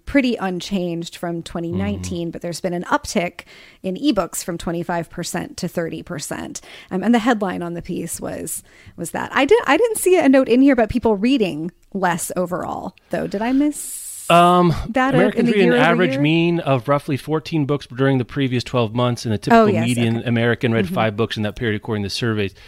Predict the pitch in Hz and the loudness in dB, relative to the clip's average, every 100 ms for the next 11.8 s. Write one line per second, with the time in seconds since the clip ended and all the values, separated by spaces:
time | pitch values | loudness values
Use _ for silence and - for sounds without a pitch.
0 | - - 127 139 214 220 - 190 175 151 | -20 -18 -4 0 2 2 0 2 4 4
1 | 143 123 143 151 151 120 - 143 127 117 | 4 2 2 2 -2 -2 -2 0 0 0
2 | 120 131 160 147 139 156 151 151 139 160 | 0 0 0 0 0 0 0 0 -2 -2
3 | 160 139 139 180 139 147 139 120 113 - | -2 0 2 0 2 0 0 -2 -4 -6
4 | - 107 - 107 95 90 170 92 110 104 | -8 -6 -6 -8 -8 -8 -6 -6 -4 -4
5 | 101 117 107 101 92 92 95 90 196 170 | -4 -4 -2 -4 -6 -10 -10 -8 -4 0
6 | 123 127 156 127 131 135 - 120 113 104 | 0 2 0 0 0 0 -2 -2 0 0
7 | 117 113 - 101 95 _ - - _ _ | -2 -2 -6 -6 -8 _ -20 -20 _ _
8 | 117 - 110 120 135 131 127 107 104 - | -12 -8 -6 -4 -4 -4 -6 -8 -8 -8
9 | 113 226 220 233 208 147 156 139 151 160 | -6 -6 -4 -4 -2 0 0 0 0 -2
10 | 127 127 127 123 135 135 127 131 127 127 | -2 -4 -4 -2 -4 -4 -8 -4 -4 -4
11 | 113 98 95 101 104 87 - - | -6 -6 -6 -4 -4 -4 -10 -14